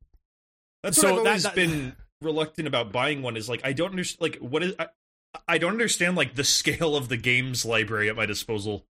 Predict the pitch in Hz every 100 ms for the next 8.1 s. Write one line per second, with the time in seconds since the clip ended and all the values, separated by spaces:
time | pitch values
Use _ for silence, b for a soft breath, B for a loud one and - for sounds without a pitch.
0 | _ _ - 151 120 113 110 113 - _
1 | _ _ _ - - 143 208 226 233 220
2 | 226 226 185 - _ _ _ _ - 170
3 | - 170 175 214 - - _ _ _ _
4 | _ - 143 156 156 143 131 165 156 139
5 | 131 117 123 135 143 131 127 123 131 120
6 | 113 120 107 101 117 117 117 113 110 117
7 | 107 104 107 101 92 - - 113 113 139